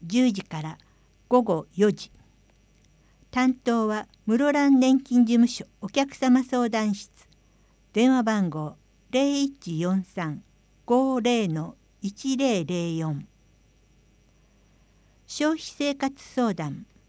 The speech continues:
毎週水木曜日、午前十時から午後四時。担当は伊達消費者協会、電話番号二五の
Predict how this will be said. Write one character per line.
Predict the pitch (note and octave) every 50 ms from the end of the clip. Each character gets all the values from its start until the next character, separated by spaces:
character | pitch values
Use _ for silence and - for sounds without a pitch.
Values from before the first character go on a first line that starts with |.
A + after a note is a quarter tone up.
| _ _ _ _ _ _ _ _ _ _ _ _ _ _
毎 | - G#3+ B3 C4 C#4+ C#4
週 | C4+ - - - A#3+ B3 B3 G#3+ - _
水 | - - - - - C#4 C#4 A#3 F3 - - _ _ _
木 | - G3+ G3+ G3+ - B3 B3+
曜 | B3 B3+ B3 G#3+ F#3 D#3
日、 | - F3 - - _ _ _ _ _ _ _ _ _ _ _ _ _ _ _ _ _ _ _ _ _ _ _ _ _
午 | - C4+ D4+ C#4+
前 | C#4+ C4+ B3 G#3 F3
十 | D3+ G#3+ A#3+ B3 A3+
時 | F3 E3
か | - - D#3+
ら | D3 D3
午 | D3+ D#3 G#3 A3
後 | G3 F3+ D#3 D3
四 | D3 E3+ F#3 F3+
時。 | - - - _ _ - _ _ _ _ _ _ _ _ _ _ _ _ _ _ _ _ _ _ -
担 | - B3 C4 C4 B3
当 | - A#3+ A#3 A#3 A3+
は | A3+ A3 A3 A3 - _ _ _ _ _ _ _ _ _ _
伊 | -
達 | G#3 G#3+ A3 _ - C#4+ D4 C#4
消 | - - - C#4 C#4
費 | C#4+ C#4
者 | - - - C4+ B3+
協 | A#3+ - - A#3+ A3+ G#3
会、 | - - - C#3+ C#3 - - _ _ _ _ _ _
電 | - G#3+ A3+ A#3
話 | A#3 A3
番 | G3+ G#3 G3+ G3 F3+ E3
号 | D3+ D#3 D#3 - - _ _ _ _ _ _ _ -
二 | G#3 A3+ B3+ C4+ C#4 C#4 C4+
五 | B3+ C4 C4 B3 A3+ F#3+
の | E3 D#3+ D#3+ D#3